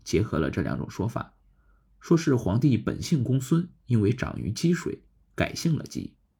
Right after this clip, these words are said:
在战国以前的典籍中没有黄帝的记录，只是到了战国以后，有关黄帝的记载才多了起来。但那些记载充满神话色彩，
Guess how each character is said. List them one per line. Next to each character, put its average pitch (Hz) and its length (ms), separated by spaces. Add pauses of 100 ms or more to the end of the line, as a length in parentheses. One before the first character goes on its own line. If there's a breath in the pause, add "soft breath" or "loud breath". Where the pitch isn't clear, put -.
(340)
在 98 280
战 135 220
国 98 160
以 117 100
前 - 260
的 151 140
典 65 200
籍 - 140
中 62 240
没 71 120
有 85 120
黄 - 220
帝 - 100
的 65 120
记 - 140
录， - 240 (140)
只 - 100
是 117 120
到 156 140
了 143 80
战 143 200
国 123 140
以 156 120
后， - 440
有 - 140
关 113 200
黄 127 280
帝 156 120
的 - 120
记 - 160
载 - 300 (260)
才 - 160
多 95 160
了 90 100
起 - 160
来。 - 220 (540)
但 87 180
那 87 120
些 90 180
记 104 180
载 - 260
充 - 220
满 - 180
神 - 220
话 82 160
色 - 180
彩， - 300